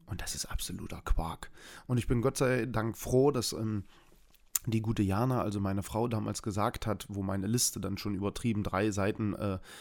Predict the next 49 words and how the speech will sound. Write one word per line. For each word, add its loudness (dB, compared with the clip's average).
äh, 0
stark 0
war, 0
was -2
ich -6
da -2
bitte 2
mache. 0
Und -6
da -2
hab -6
ich -2
gesagt, -8
"Na -12
ja, -8
der -6
muss -2
ja -4
alles -4
können." 4
Und -6
dann -2
hat -10
sie -6
gesagt, -8
"Du -8
kannst -2
doch -2
das, -10
was -8
soll 0
denn 0
der 0
Quatsch? -8
Lass -6
doch -6
einfach -6
mal, -4
die 0
Zukunft 2
kommen 2
und -2
mach -2
dich -2
doch -4
nicht -2
jetzt -2
schon 0
fertig." -6